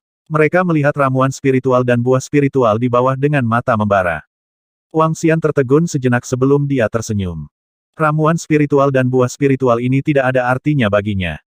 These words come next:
Namun, bagi para D R A K O N I D yang hanya berada pada tahap transendensi, mereka memang harta yang langka.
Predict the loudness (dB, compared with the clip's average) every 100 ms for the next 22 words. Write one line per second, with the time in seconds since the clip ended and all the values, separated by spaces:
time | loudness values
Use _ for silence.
0 | _ -2 0 2 2 0 -4 -8 _ -4
1 | -2 0 0 0 0 0 0 -2 0 0
2 | 0 -2 -2 0 2 2 0 -2 -2 0
3 | 0 0 0 0 0 -2 -4 -2 -2 -2
4 | 0 0 0 -2 -6 -8 _ -4 -2 0
5 | -2 0 0 -2 -2 -4 -2 -2 -2 -2
6 | -2 -2 -4 -4